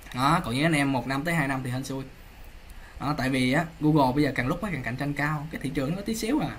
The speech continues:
nó đo bằng lượng từ khóa mà. Có nhiêu đây mà bây giờ một chục anh em, một trăm anh em, một ngàn anh em vô nó phải sâu xé cái miếng bánh nhỏ xíu này rồi. Còn Facebook thì thị trường nó to lắm. Nhưng mà bây giờ đang nhiều người vô thì trong thời gian tới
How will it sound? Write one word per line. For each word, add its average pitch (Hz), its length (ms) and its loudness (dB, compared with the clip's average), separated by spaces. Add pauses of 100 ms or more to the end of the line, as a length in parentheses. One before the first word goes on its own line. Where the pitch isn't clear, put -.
nó 185 140 -2
đo 190 180 6
bằng 165 120 2
lượng 139 160 0
từ 160 180 0
khóa 180 220 4
mà. 156 240 0 (280)
Có 220 80 6
nhiêu 220 180 6
đây 190 200 6
mà 165 80 2
bây 170 80 2
giờ 151 240 4 (140)
một 143 180 -4
chục 143 180 0
anh 180 120 2
em, 170 200 2
một 156 160 2
trăm 165 220 2
anh 160 80 4
em, 165 200 4
một 156 100 0
ngàn 131 240 0
anh 160 80 4
em 160 180 4
vô 160 160 6
nó 180 100 2
phải 151 100 0
sâu 156 220 2
xé 165 160 0
cái 196 160 0
miếng 196 160 -4
bánh 214 200 -2
nhỏ 139 140 -2
xíu 190 240 -2
này 180 120 -2
rồi. 117 160 -4 (460)
Còn 117 100 -4
Facebook 151 300 2
thì 127 100 -4
thị 123 140 -4
trường 127 180 -4
nó 127 60 -6
to 139 300 4
lắm. 160 100 0 (760)
Nhưng 131 120 -2
mà 127 80 -2
bây 123 80 -2
giờ 127 140 0
đang 131 220 2
nhiều 123 180 0
người 113 220 -4
vô 123 180 -4
thì 117 100 -2
trong 123 360 -4
thời 113 120 -4
gian 120 140 -4
tới 131 280 -2